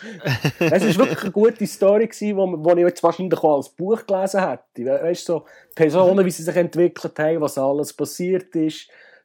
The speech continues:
Speaker 2: Die Hauptperson, die ein bisschen ein abgesiffter Sieg ist, wo man so ein bisschen Bruce Willis Die Hard-mässig ist reingekommen, der Stil und alles, das ist einfach, ist eines der wenigen Spiele dieses Jahr gewesen, wo ich,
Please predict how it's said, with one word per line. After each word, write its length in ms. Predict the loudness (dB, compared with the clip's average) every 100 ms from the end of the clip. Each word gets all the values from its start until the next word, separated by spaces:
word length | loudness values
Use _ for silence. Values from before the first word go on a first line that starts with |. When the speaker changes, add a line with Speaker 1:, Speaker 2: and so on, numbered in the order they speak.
| 0
Speaker 2:
Die 40 |
Hauptperson, 600 | 2 2 0 0 4 4 4
die 60 |
ein 40 | 2
bisschen 160 | 2
ein 80 | 2
abgesiffter 600 | 2 -2 -4 -4 -4 -6 -6
Sieg 340 | 0 0 0
ist, 160 | -2 0
wo 60 |
man 100 | -2
so 100 | -2
ein 60 | -2
bisschen 220 | 0 0
Bruce 320 | -2 -4 -2
Willis 320 | 2 2 2 0
Die 80 |
Hard-mässig 840 | 2 4 4 2 2 2 2 0 -4
ist 120 | -4
reingekommen, 580 | -2 -2 0 0 0 -2 -6 -20 -20 _
der 60 | -10
Stil 380 | -6 -2 0 2
und 160 | 2 4
alles, 440 | 6 6 4 0
das 180 | -4 -4
ist 120 | -2 -2
einfach, 340 | -2 -4 -8
ist 360 | -8 -6 -6 -10
eines 400 | -6 0 0 0
der 180 | 0 2
wenigen 300 | 2 2 0
Spiele 340 | -2 0 2
dieses 200 | 2 0
Jahr 260 | 0 0 -2
gewesen, 280 | -4 -2 0
wo 80 | 0
ich, 200 | -2